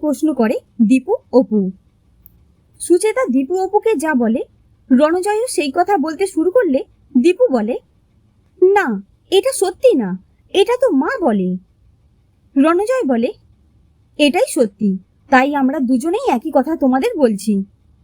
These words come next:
আমি কি জানতাম তোমাদের মা তোমাদের এই কথাগুলো বলে?" সাত বছরের দীপু অপু বাবার কথাগুলো শুনে ভাবে, সত্যি তাই হবে,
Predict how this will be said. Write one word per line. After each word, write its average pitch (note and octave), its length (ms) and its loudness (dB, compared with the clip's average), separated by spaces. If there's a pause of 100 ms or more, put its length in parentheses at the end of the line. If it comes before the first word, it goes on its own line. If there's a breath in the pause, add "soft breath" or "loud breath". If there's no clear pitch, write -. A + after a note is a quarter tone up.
(100)
আমি C#4 200 2
কি F#4+ 120 -2
জানতাম B3+ 600 -2 (300)
তোমাদের D4+ 360 2
মা C4 240 0
তোমাদের D4 300 -2
এই D4 240 -2
কথাগুলো C4+ 420 0
বলে?" A#3+ 240 0 (1080)
সাত C4+ 260 0
বছরের F4+ 440 -2
দীপু C#4+ 220 -2
অপু G#4+ 340 -2 (220)
বাবার C4+ 260 2 (100)
কথাগুলো D#4+ 380 -2
শুনে A#4+ 340 -4
ভাবে, B3+ 220 -2 (600)
সত্যি G4 480 0
তাই D#4 240 0
হবে, F#3+ 300 -4